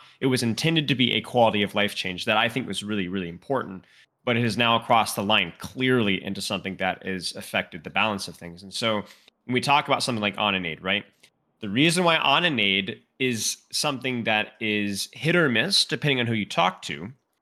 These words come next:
is because if you're playing Roadhog or Junker Queen or even a Ramattra, right? Ana Nade, what's your counterplay for that? Right? You don't have a counterplay for that, not a clear counterplay for that, right? Even a Winston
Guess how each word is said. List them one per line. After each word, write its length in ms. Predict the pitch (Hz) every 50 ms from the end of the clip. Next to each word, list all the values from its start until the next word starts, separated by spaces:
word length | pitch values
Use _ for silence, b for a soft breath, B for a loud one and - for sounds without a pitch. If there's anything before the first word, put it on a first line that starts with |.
| _ _ _ _ _ _
is 180 | 139 135 120 -
because 340 | 135 120 - 131 120 101 113
if 120 | 104 -
you're 60 | 107
playing 240 | - - 92 85 76
Roadhog 560 | - 71 69 71 69 - 85 92 123 170 185 - b b b b b _ _ _
or 60 | -
Junker 300 | - - 85 82 - - 80
Queen 440 | - - 104 104 123 156 170 - - -
or 120 | 98 104
even 180 | 123 139 156 143
a 40 |
Ramattra, 640 | 127 117 110 101 101 117 143 180 175 - - 85 71
right? 240 | 82 92 117 127 - - _ _ _ _ _
Ana 260 | 110 151 196 208 175
Nade, 400 | 131 110 104 101 117 - 151 - - _ _ _ _ _ _ _ _ _ _ _ _ _ _ _ _ _ _ _ _ _ _ _ _ _ _
what's 200 | 143 156 156 -
your 80 | 151 -
counterplay 540 | - 156 160 165 151 - - 104 85 69
for 120 | - - -
that? 220 | - 50 50 - - _ _ _ _ _ _ _ _ _ _ _ _ _ _ _ _ _ _ _ _ _ _ _ -
Right? 80 | 95
You 80 | 104 107
don't 160 | 135 143 120
have 380 | - 123 151 156 147 139 113 120
a 40 |
counterplay 600 | 117 - 156 165 170 143 110 104 - 98 87 80
for 120 | - - 87
that, 120 | 85 117
not 160 | 113 123 135
a 40 | 120
clear 320 | - - - 151 147 127 113
counterplay 520 | - - 156 151 139 120 - - 87 85
for 120 | - 87
that, 200 | - - 73 - -
right? 160 | 92 98 98 104
Even 200 | 117 113 123 110
a 40 | 104
Winston 640 | 98 110 110 104 - - - 104 98 98 95 90